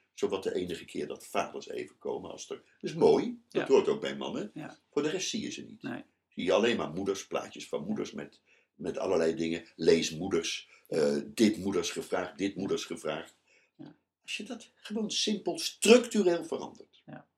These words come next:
Speaker 1: in de voorlichting. In beeldmateriaal, we zijn
Speaker 2: Ja.
Speaker 1: visuele dieren,
Speaker 2: Ja.
Speaker 1: visual animals.
Speaker 2: Ja.
Speaker 1: Dat je vaders net zo vaak, of nou, veertig, zestig, het hoeft voor mij niet meteen
Speaker 2: Nee.
Speaker 1: fifty fifty. Maar dat je vaders heel vaak ziet in filmpjes, in voorlichtingsmateriaal.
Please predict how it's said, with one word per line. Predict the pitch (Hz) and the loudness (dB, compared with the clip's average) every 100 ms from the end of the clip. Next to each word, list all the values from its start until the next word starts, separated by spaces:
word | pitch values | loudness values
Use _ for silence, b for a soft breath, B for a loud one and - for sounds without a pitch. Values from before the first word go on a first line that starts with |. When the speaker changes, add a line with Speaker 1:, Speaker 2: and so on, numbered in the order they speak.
| _ | _
Speaker 1:
in | - 113 | -10 -8
de | |
voorlichting. | 98 - - - - - _ _ _ _ | -8 -8 -8 -10 -16 -20 _ _ _ _
In | - 117 | -8 0
beeldmateriaal, | 107 131 98 73 65 - 67 71 | 12 12 12 2 -10 -8 -6 -6
we | 104 | -6
zijn | 117 - | -8 -6
Speaker 2:
Ja. | 135 | -6
Speaker 1:
visuele | 127 120 110 110 | -4 -2 -2 -4
dieren, | - 151 | -8 -8
Speaker 2:
Ja. | - | -8
Speaker 1:
visual | - 113 110 92 | -6 -6 0 0
animals. | - - - - - | -2 -8 -16 -16 -12
Speaker 2:
Ja. | 131 - B | -12 -12 B
Speaker 1:
Dat | - 143 | -8 -6
je | 123 | -4
vaders | - 190 165 135 | -2 -2 -2 -6
net | 127 170 240 | -4 -4 -2
zo | - - | 0 0
vaak, | - 127 170 - | 0 -2 -2 -14
of | - - _ _ _ _ _ | -20 -20 _ _ _ _ _
nou, | - - | -18 -16
veertig, | - - - - | -12 -12 -6 0
zestig, | - - - - - | 0 2 -2 -4 -10
het | - | -14
hoeft | - - | -14 -8
voor | 71 | -8
mij | 76 | -8
niet | - - | -10 -14
meteen | 71 - | -12 -12
Speaker 2:
Nee. | - | -12
Speaker 1:
fifty | - - - | -12 -14 -14
fifty. | - - - - _ b b b b | -18 -16 -16 -18 _ b b b b
Maar | 101 | 0
dat | 104 | 0
je | 101 | 0
vaders | 113 104 104 - | 0 2 -2 -6
heel | 165 175 | -6 -6
vaak | - 107 | -8 -10
ziet | - - - - | -8 -8 -10 -16
in | - - - | -16 -16 -8
filmpjes, | 135 131 - - | -6 -6 -8 -14
in | - | -12
voorlichtingsmateriaal. | - 139 135 - 107 104 95 - 80 80 82 | -4 -2 -2 -4 -10 -8 -10 -10 -10 -10 -12